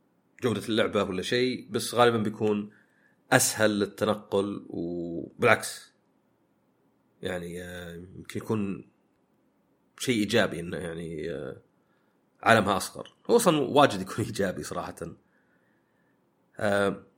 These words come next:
في حتى، لا، هذه فبراير عاد من زمان.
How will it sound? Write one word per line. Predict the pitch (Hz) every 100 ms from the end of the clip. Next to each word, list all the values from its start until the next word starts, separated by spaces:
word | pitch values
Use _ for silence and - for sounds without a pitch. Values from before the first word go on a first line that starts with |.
| _ _ _ _ _ _ _ _ _ _ _ _ _ _ _ _ _ _ _ _ _
في | - 185
حتى، | 170 135 - - 110
لا، | 107 95
هذه | 90
فبراير | - - 80 -
عاد | - -
من |
زمان. | - 90 85